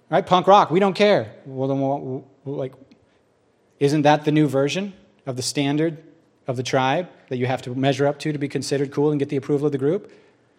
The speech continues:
"I don't care about the approval of the group." "Oh man, that guy's so cool." He says, "Beware, because if that's your goal, you might get that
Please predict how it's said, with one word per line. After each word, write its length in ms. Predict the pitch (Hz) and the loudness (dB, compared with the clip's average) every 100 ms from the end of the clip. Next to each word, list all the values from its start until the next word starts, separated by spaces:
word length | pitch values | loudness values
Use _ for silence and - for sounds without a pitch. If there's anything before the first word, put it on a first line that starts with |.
| _ _ _ _ _ | _ _ _ _ _
"I 60 | 190 | -4
don't 120 | 170 | 0
care 120 | 170 | 0
about 200 | 139 127 | 2 0
the 60 | 127 | -2
approval 300 | 120 156 147 | -2 0 0
of 60 | |
the 40 | 127 | 0
group." 220 | 147 156 | 0 -2
"Oh 140 | 117 104 | -8 -10
man, 220 | 107 104 | -8 -8
that 120 | 117 | -8
guy's 200 | 120 110 | -8 -6
so 160 | - 120 | -6 -6
cool." 380 | - 127 110 - - _ _ _ _ _ _ _ _ _ _ _ _ _ _ _ _ _ _ _ _ _ _ | 0 0 0 -8 -20 _ _ _ _ _ _ _ _ _ _ _ _ _ _ _ _ _ _ _ _ _ _
He 140 | - | -2
says, 240 | 190 214 160 | 4 6 4
"Beware, 640 | 175 156 190 196 143 170 - - _ _ _ _ | 2 4 6 6 6 2 -6 -20 _ _ _ _
because 360 | 170 202 165 - - _ | 2 4 2 -2 -16 _
if 140 | 185 - | -2 4
that's 280 | 214 262 | 4 4
your 80 | 226 | 0
goal, 300 | 165 226 226 | 6 8 8
you 140 | 190 247 | 6 4
might 220 | 240 233 | 4 4
get 200 | 285 294 | 2 4
that 340 | 196 156 226 | 4 2 -2